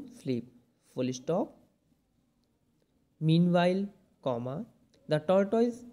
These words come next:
reached the finish line।" Sentence number eleven, We did not pick the fruit on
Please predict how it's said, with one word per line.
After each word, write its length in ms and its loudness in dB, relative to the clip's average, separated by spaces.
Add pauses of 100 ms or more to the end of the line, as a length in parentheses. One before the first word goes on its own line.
(140)
reached 360 0
the 60 4 (480)
finish 300 -2 (140)
line।" 240 -12 (2750)
Sentence 520 0
number 220 0 (400)
eleven, 460 0 (1300)
We 240 4
did 180 0
not 360 2
pick 180 0
the 100 4
fruit 400 -2
on 240 -4